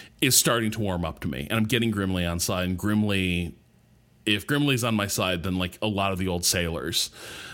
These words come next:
uh, are also going to come around to me. And that's something that, you know, again, like, the more, uh,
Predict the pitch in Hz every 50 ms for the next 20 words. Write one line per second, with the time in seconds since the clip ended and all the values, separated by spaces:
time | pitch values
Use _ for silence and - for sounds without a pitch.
0 | - - 95 92 90 87 90 82 - 92 92 90 90 87 - - 87 82 82 82
1 | 82 82 - 92 85 80 78 78 76 73 71 80 65 65 - - - - - -
2 | 120 131 147 147 139 - - 147 131 - 139 127 117 110 101 95 90 - - -
3 | - - _ - - _ _ _ - 131 131 113 104 104 101 - - - - 135
4 | 135 123 123 113 107 104 98 95 90 - - - - - - _ _ - - -
5 | - - - _ _ _ _ _ _ _ - 143 123 107 135 127 117 110 110 117
6 | 117 120 120 120 120 123 120 117 117 117 117 113 107 104 - 127 139 - - -
7 | - 196 180 135 117 107 101 95 92 92 92 90 87 87 87 85